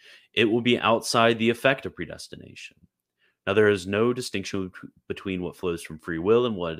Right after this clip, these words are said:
is of predestination, as there is not distinction between which flows from the secondary cause and from the first cause. And just a little aside here, this is a very good, um,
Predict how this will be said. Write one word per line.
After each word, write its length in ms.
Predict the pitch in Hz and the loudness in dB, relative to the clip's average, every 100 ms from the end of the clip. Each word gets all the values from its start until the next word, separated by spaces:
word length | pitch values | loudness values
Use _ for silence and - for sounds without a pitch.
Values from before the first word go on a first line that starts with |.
| - | -10
is 160 | 85 80 | -10 -12
of 120 | 76 | -14
predestination, 880 | - 80 - - 78 98 113 113 113 113 _ - _ - | -14 -14 -14 -10 -4 -4 -4 -8 -8 -16 _ -20 _ 0
as 180 | 101 110 | 2 4
there 140 | 113 | 2
is 120 | 110 | 2
not 200 | 101 107 | 2 0
distinction 420 | 104 - 104 - 101 | -2 -6 -6 -6 -10
between 320 | - 107 101 | -6 -6 -4
which 160 | 104 | -6
flows 300 | - 98 104 | -2 0 0
from 100 | - | -2
the 60 | 107 | -6
secondary 520 | - 107 110 95 82 | -2 -2 -2 -4 -4
cause 280 | - 82 85 | -4 -6 -6
and 100 | 87 | -10
from 140 | 101 | -8
the 60 | 107 | -4
first 340 | - 123 - | 0 0 -2
cause. 440 | - - - - - _ _ _ _ _ - | -10 -10 -10 -18 -20 _ _ _ _ _ -10
And 80 | 101 | -6
just 160 | 113 | -4
a 40 | 107 | 0
little 280 | 101 95 87 | 0 0 -2
aside 420 | - 120 123 104 | 0 2 2 0
here, 380 | 85 87 110 - | -2 -4 -6 -8
this 200 | 104 - | -8 -6
is 320 | 95 85 - _ _ _ _ - | -8 -10 -16 _ _ _ _ -6
a 80 | 104 | -4
very 420 | 90 101 110 120 | 2 4 6 4
good, 460 | 98 95 92 90 - | 0 -2 -2 -6 -10
um, 320 | 80 80 - | -12 -12 -14